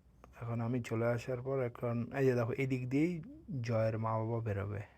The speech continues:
এই যে এটা রাস্তায় দেখুন সবাই বেরোচ্ছে, এই পাশ দিয়েই বেরোবে। তো আমার এখান থেকে দেখা যাবে, এই যে, যে এখান থেকেই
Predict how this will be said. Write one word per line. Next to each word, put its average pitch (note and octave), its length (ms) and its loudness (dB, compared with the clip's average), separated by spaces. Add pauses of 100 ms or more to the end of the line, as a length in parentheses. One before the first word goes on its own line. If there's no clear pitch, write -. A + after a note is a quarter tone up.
(180)
এই A#2 120 -4
যে G#2+ 160 -2
এটা G#2+ 180 -4
রাস্তায় G#2+ 400 -8
দেখুন A#2+ 180 -6
সবাই A#2 300 -2
বেরোচ্ছে, A2 540 -4 (1800)
এই G#2+ 320 -2 (120)
পাশ G#2+ 300 0
দিয়েই C3+ 140 0
বেরোবে। G2 400 -4 (200)
তো - 100 -4
আমার C3+ 300 2
এখান D3 240 -4
থেকে C#3+ 220 2
দেখা A#2+ 280 0
যাবে, B2+ 260 0 (260)
এই A2 120 -2
যে, G#2 140 -2
যে G#2+ 140 -4
এখান A#2 260 -2
থেকেই A#2 260 -2